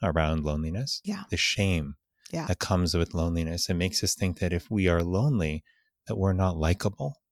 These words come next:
Speaker 1: that we're broken in some way. And that prevents us not just from admitting it to other people, but even from admitting it to ourselves.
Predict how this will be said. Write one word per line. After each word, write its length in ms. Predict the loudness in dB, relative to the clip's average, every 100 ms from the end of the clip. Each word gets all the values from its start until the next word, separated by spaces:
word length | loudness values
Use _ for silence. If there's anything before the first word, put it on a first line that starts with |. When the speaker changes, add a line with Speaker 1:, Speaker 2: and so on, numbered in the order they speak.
| -14
Speaker 1:
that 80 | -4
we're 300 | 0 0 0 -6 _ -8
broken 580 | 2 4 4 2 -2
in 160 | -2 -2
some 260 | -2 -4 -4
way. 280 | -6 -8 _ _ _ _ _ _ _ _ -6 2
And 240 | 2 2 0
that 280 | 2 2 4
prevents 340 | 6 6 6
us 140 | 4 4
not 160 | 2
just 160 | 2 2
from 140 | 2
admitting 380 | 0 2 2 0
it 100 | -2
to 80 | -2
other 140 | -4
people, 320 | -4 -4 -2 -2
but 160 | -2 -4
even 260 | -2 0 0
from 160 | 0 0
admitting 320 | 0 0 0
it 140 | -4
to 80 | -6
ourselves. 540 | -8 -4 -2 -2 -4